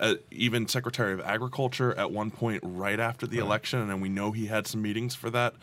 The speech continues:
Speaker 2: We, we should
Speaker 1: This
Speaker 2: be clear that he was not, Brownback was not a big Trump guy. I mean,
Speaker 1: No,
Speaker 2: it wasn't
Speaker 1: he,
Speaker 2: he was on
Speaker 1: yeah,
Speaker 2: the Trump
Speaker 1: he, he
Speaker 2: train
Speaker 1: came,
Speaker 2: early
Speaker 1: he
Speaker 2: or
Speaker 1: came
Speaker 2: whatever.
Speaker 1: to Trump
Speaker 2: Very
Speaker 1: pretty
Speaker 2: late.
Speaker 1: begrudgingly, but when he came, he did fully commit,
Speaker 2: No
Speaker 1: and
Speaker 2: question.
Speaker 1: he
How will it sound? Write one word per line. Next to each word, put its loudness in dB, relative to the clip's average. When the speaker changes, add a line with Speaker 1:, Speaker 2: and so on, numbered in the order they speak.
Speaker 2:
We, 2
we 6
should 6
Speaker 1:
This 4
Speaker 2:
be 2
clear 6
that 6
he 4
was 4
not, 6
Brownback 4
was -2
not 4
a 4
big 2
Trump 2
guy. 4
I 2
mean, 6
Speaker 1:
No, 8
Speaker 2:
it 8
wasn't 6
Speaker 1:
he, 4
Speaker 2:
he 4
was 2
on 6
Speaker 1:
yeah, 4
Speaker 2:
the -6
Trump 4
Speaker 1:
he, 4
he 6
Speaker 2:
train 2
Speaker 1:
came, 6
Speaker 2:
early 6
Speaker 1:
he 6
Speaker 2:
or 4
Speaker 1:
came 6
Speaker 2:
whatever. 4
Speaker 1:
to 2
Trump 2
Speaker 2:
Very 8
Speaker 1:
pretty 6
Speaker 2:
late. 4
Speaker 1:
begrudgingly, 4
but 0
when 2
he 2
came, 2
he 0
did -2
fully -2
commit, 0
Speaker 2:
No 4
Speaker 1:
and 0
Speaker 2:
question. 4
Speaker 1:
he -2